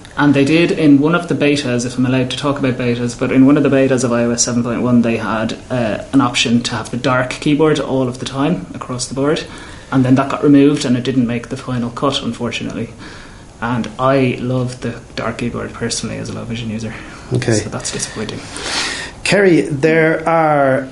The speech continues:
Speaker 2: improvements, and one of the big bugs was this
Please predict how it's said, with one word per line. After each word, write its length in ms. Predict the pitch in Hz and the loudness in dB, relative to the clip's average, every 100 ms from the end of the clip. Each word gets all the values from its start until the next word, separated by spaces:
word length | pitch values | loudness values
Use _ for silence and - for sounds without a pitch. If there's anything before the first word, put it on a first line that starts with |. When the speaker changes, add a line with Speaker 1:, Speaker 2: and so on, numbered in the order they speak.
| - | 2
Speaker 2:
improvements, 920 | 156 - 156 160 147 127 120 - - | 2 4 4 6 6 4 2 0 2
and 260 | - 120 127 | 2 4 4
one 80 | 131 | 4
of 60 | |
the 60 | 123 | 2
big 300 | - 143 143 | 2 2 4
bugs 320 | 127 117 - | 2 2 2
was 280 | 113 110 - | 2 2 2
this 220 | 110 - | 0 2